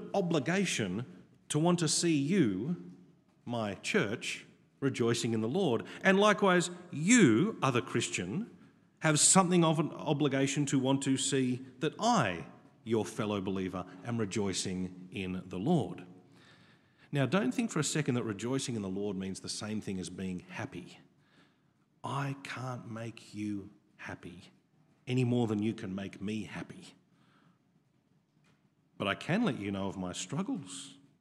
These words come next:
just as you can let me know of yours. My weak prayers for you can truly be the means by which our compassionate Father provides consolation,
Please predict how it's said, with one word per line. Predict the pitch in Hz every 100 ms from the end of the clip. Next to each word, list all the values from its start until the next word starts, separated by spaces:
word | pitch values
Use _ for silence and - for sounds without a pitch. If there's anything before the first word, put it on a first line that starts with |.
| _ _ _ _
just | 101 123 123 123
as | 110
you | 123
can | 120 120
let | 120
me | 120
know | 123 123
of | 113
yours. | 175 240 165 - - - _ _ _ _ _ _ _
My | 120 147 135
weak | 110 139 160 - -
prayers | - 147 156 147
for | -
you | 135 180 220
can | - 110
truly | - - - 208 240 240 214
be | 175 220 226
the | 220
means | 214 247 269 139 78 - - - - _ _ _ _ _ -
by | 151
which | 147 151 -
our | 147 147
compassionate | 143 135 156 151 151 139
Father | - 143 143
provides | 143 - 135 127 165 107 92 104 120 - - _ _ _ -
consolation, | - 135 - 110 113 147 - - 85